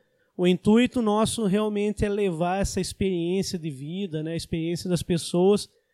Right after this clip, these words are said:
pra quem também deseja aí ser empreendedor.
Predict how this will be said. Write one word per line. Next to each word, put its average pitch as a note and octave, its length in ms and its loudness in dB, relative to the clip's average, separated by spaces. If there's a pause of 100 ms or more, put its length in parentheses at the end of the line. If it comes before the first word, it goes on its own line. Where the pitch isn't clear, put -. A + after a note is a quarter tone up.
(200)
pra B3+ 140 0
quem A#3+ 220 -4
também G#3+ 520 -2
deseja F3+ 500 0
aí F3+ 80 -2
ser - 200 -4
empreendedor. G#3 760 2